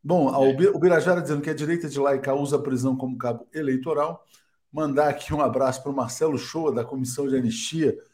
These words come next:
Speaker 1: grande jurista, tá dizendo, "Bom dia, Léo, Zé, o dia do sol quadrado chegará aqui." Hoje tem depoimento do Jair Bolsonaro. Zé, enquanto o Trump também passava por essa situação, o Biden telefonava pro Macron pra discutir a guerra na Ucrânia.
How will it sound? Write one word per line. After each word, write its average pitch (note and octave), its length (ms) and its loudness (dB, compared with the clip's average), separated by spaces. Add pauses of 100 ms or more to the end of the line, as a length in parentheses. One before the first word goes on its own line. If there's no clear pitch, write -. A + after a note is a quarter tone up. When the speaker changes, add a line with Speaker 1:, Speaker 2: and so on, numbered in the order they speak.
(220)
Speaker 1:
grande D3 220 0
jurista, C#3 560 -2
tá C#3+ 100 2
dizendo, B2+ 180 0
"Bom C#3+ 200 0
dia, D#3 180 2
Léo, D3 240 4
Zé, D3+ 320 0
o C3+ 80 -4
dia C#3+ 380 2
do C#3+ 160 -2
sol C3+ 320 0
quadrado B2+ 440 -2
chegará B2+ 400 -2
aqui." A2+ 320 -8 (440)
Hoje C3 260 -2
tem D3+ 160 -10
depoimento C#3 640 -4
do C3+ 260 -16 (120)
Jair B2+ 280 -2
Bolsonaro. C3 540 -6 (580)
Zé, A3+ 200 6
enquanto B3+ 400 0
o E3 400 -2
Trump D3+ 340 -2 (220)
também B2+ 240 2
passava B2+ 440 -2
por B2+ 120 -2
essa C3 180 -4
situação, F3 720 -6
o F3+ 100 -4
Biden D3 460 2
telefonava C3 680 -2
pro C3+ 160 -8
Macron D3 400 -4
pra F3+ 140 -6
discutir F3 500 -10
a E3+ 80 -2
guerra C#3 360 0
na D3 100 -2
Ucrânia. B2 560 -2